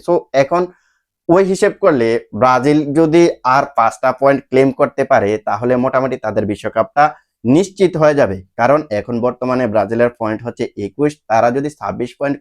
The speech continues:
ক্লেম করতে পারে, তাহলে মোটামুটি, আহ, তাদের বিশ্বকাপটা নিশ্চিত হয়ে যাবে। তো আশা করি আপনারা এই জিনিসটা বুঝতে পেরেছেন। এবার আমরা আসি ওই বিষয়টার দিকে, ব্রাজিল গত ম্যাচে কেন সাতটা সাবস্টিটিউট নামাইছে। দেখুন, রুলস অনুযায়ী তো, ফিফা রুলস অনুযায়ী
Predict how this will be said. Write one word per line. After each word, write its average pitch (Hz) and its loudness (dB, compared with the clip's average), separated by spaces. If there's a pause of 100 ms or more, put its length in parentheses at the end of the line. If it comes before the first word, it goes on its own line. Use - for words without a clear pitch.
ক্লেম 156 2
করতে 165 -2
পারে, 147 -2
তাহলে 117 -6
মোটামুটি, 175 -2 (420)
আহ, 117 4
তাদের 123 2
বিশ্বকাপটা 120 -2 (600)
নিশ্চিত 165 0
হয়ে 131 4
যাবে। 92 -6 (180)
তো 127 -4
আশা 110 -6
করি 139 -6
আপনারা 147 -2
এই 156 0
জিনিসটা 139 -4
বুঝতে 139 -6
পেরেছেন। 107 -4 (240)
এবার 160 4
আমরা 139 2 (220)
আসি 143 -6 (340)
ওই 147 4
বিষয়টার 147 0
দিকে, 107 -4
ব্রাজিল 110 2
গত 110 -2
ম্যাচে 123 -4 (100)
কেন 107 -10
সাতটা 117 -4
সাবস্টিটিউট 104 -8 (100)
নামাইছে। 107 -4
দেখুন, 135 0 (480)
রুলস 156 0 (120)
অনুযায়ী 165 4
তো, 160 0
ফিফা 131 0
রুলস 120 0
অনুযায়ী 131 0